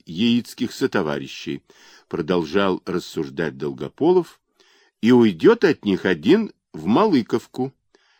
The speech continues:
а уж оттудова проберется с крадом в Керженские леса к раскольникам, а либо на Иргиз, в раскольничьи скиты,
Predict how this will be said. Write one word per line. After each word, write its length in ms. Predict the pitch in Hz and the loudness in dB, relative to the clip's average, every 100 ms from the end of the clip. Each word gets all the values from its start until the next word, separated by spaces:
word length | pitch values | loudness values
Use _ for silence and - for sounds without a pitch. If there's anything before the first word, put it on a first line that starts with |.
| - | -4
а 160 | 90 104 | 2 2
уж 240 | 95 - | 2 0
оттудова 1000 | 90 - _ - 254 226 165 92 73 60 _ _ _ _ | -2 -4 _ -4 -2 2 0 0 -4 -8 _ _ _ _
проберется 760 | - 80 80 82 214 - - 90 | -4 -2 0 2 2 0 -8 -8
с 120 | - | -8
крадом 600 | - 104 90 - 67 - _ _ _ | -4 -2 -2 -6 -14 -16 _ _ _
в 100 | _ | _
Керженские 760 | - 104 139 151 170 - - 156 | -2 2 2 2 -4 -4 -2 0
леса 580 | 147 - - 90 85 78 | 0 -4 -4 -2 -2 -6
к 60 | - | -4
раскольникам, 1000 | 127 - - 87 80 78 - 78 69 76 _ _ _ _ - | -4 -6 -6 -2 -2 -4 -8 -10 -10 -16 _ _ _ _ -12
а 160 | 76 | -8
либо 480 | 78 170 185 175 - - | 0 0 2 0 -2 -2
на 200 | 104 165 | 4 4
Иргиз, 600 | 151 90 95 - - _ _ _ _ - | 2 -4 -6 -6 -12 _ _ _ _ -14
в 120 | 80 | 0
раскольничьи 800 | 104 101 - 120 135 127 - 143 | 0 0 2 2 4 0 0 0
скиты, 680 | - - 147 - 82 73 | -2 -4 -6 -4 -6 -6